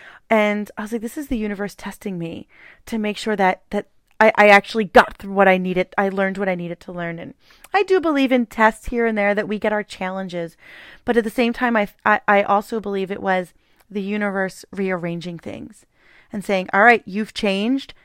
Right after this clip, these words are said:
Now things around you need to change." And there, there's so much element of that. And so when I got my Reiki two, when I got attuned to Reiki level two, I got, I, so I also see a network chiropractor, which is, they call them entrainments, and it's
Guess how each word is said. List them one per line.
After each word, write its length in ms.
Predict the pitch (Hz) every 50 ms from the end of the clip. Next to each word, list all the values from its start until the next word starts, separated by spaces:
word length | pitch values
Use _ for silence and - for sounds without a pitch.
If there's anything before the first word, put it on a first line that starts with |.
| _ _ 214
Now 120 | 202 196
things 280 | - - 214 196 180 -
around 400 | 190 165 175 170 175 175 175 -
you 140 | 185 180 175
need 220 | 170 165 160 -
to 100 | - 202
change." 500 | - - - 220 220 117 - - - - - - - - - - -
And 440 | 202 190 180 175 170 170 170 165 - _ _ _ _ _ _ _ _ _ _ _ _ _ _ _ _ - - -
there, 200 | 214 220 214 -
there's 240 | - 208 208 202 190
so 340 | - - - - 214 202 202
much 220 | 208 202 196 - _ -
element 480 | 190 180 180 185 190 180 170 165 - -
of 140 | 180 -
that. 300 | - - - 73 - _ _ _ - - - - - _
And 320 | - 214 208 202 196 196 185
so 140 | - 214 202
when 140 | 202 196
I 80 | 196 196
got 180 | 185 202 220 -
my 160 | 254 254 240
Reiki 360 | 202 214 208 - - 196 185
two, 320 | - - - 277 294 285 233
when 120 | 208 196
I 60 | 190
got 160 | 185 196 190 190
attuned 540 | 190 190 - - 226 220 233 262 285 285
to 120 | - 240 214
Reiki 320 | 185 190 190 - 226 226
level 220 | 220 220 202 226 226
two, 460 | - - 202 180 165 160 165 180 190 _ _ _ _ _ _ _ _ _ _ _ _ _ - - _ _ _ _ - -
I 560 | 208 202 202 196 196 190 190 190 190 185 - _ _ _ _ _ _ _ _ _ _ _ _ -
got, 380 | 185 - 202 190 185 196 - - -
I, 120 | 214 208
so 180 | 208 - 233 214
I 100 | 208 202
also 260 | 202 208 202 - 226
see 180 | - - 214 202
a 40 | 196
network 360 | 190 190 - - 202 196 - -
chiropractor, 640 | 196 185 180 180 180 - 185 180 _ - - 220 214
which 200 | 196 196 196 -
is, 140 | 190 175 -
they 100 | 196 190
call 220 | - - 185 175
them 140 | 165 185 196
entrainments, 640 | 202 202 190 - - 202 180 180 185 185 180 175 -
and 100 | 190 170
it's 160 | 170 - -